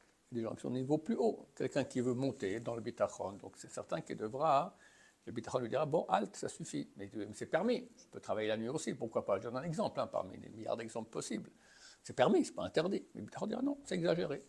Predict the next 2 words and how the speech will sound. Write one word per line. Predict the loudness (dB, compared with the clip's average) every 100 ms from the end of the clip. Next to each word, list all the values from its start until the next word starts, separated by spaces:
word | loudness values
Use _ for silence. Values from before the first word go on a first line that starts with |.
| _
Voilà. | -6 -6 -6 _ _ _ _ _ _ _ _ _ _ _ _ _ _ _ _ _ _ _ _ _ _ _ _ _ _ _ _ _ _ _ _ _ _ _ _ _ _ -20 -20 _ _ _ _
Vehine, | 8 10 12 10 6